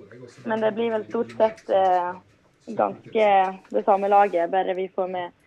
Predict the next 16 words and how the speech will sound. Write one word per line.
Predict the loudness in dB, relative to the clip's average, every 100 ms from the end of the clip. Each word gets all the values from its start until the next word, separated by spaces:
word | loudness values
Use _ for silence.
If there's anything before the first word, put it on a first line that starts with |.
| _ _ _ 2
noen | 2 6 6
av | 8
de | 6 4
som | -4 4
var | 6 6 2 -4
over | -2 0 -2
tjue | -2 -2 -2
som | -6
måtte | -8 -6 0 0 -2 -8 -18 -20 -2
se | -2
på | 0 -2
kampene | -2 -2 -2 -2 0
fra | 4 6 4 0 -6 -2
sidelinja | 0 2 0 0 0 -2 -6 -6
i | -2
år. | 0